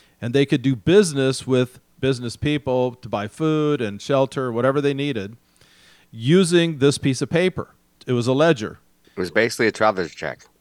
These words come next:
Speaker 1: Exactly. And so the Templars, for their service, they were taking a cut, and all these businessmen had their money with them in case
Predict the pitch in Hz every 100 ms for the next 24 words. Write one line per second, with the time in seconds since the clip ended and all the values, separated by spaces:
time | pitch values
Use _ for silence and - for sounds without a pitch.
0 | - 107 113 123 131 - 90 73 _ _
1 | _ - 226 233 - 185 170 175 147 -
2 | 147 151 147 156 - - 135 135 127 120
3 | 135 123 123 139 - - _ - 95 110
4 | 113 123 113 104 139 156 - _ _ -
5 | _ _ - 117 131 170 - _ _ -
6 | 117 123 131 101 143 151 139 123 123 123
7 | 160 - _ _ - 127 113 135 202 151
8 | 139 135 131 139 143 165 _ _ _ _
9 | _ 127 123 - 135 135 -